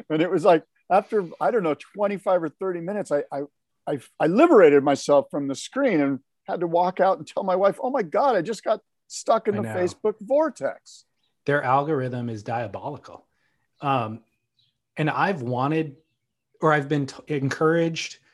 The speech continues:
Speaker 2: to get on TikTok for two or three years now. And
Speaker 1: Yeah.
Speaker 2: even grown men, fifty-year-old men who are friends of mine are like, "It's actually really fun."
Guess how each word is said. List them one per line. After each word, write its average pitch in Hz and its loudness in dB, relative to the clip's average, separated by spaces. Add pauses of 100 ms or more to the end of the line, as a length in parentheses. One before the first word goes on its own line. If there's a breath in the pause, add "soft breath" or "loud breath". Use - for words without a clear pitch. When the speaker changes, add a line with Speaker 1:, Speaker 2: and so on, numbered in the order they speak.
(480)
Speaker 2:
to 151 -6
get 135 0
on 127 -2
TikTok 156 -8
for 120 -8 (160)
two 139 -4
or 131 -2
three 135 -2
years 123 -4
now. 165 -4 (340 soft breath)
And 160 2
Speaker 1:
Yeah. 160 0
Speaker 2:
even 165 0
grown 139 0
men, 120 -4
fifty-year-old 151 -2
men 135 0
who 127 -6
are 120 -4
friends 131 -4
of 120 -6
mine 113 -6
are 113 -6
like, 110 -8
"It's 135 -6
actually 143 -2
really 110 -8
fun." 98 -14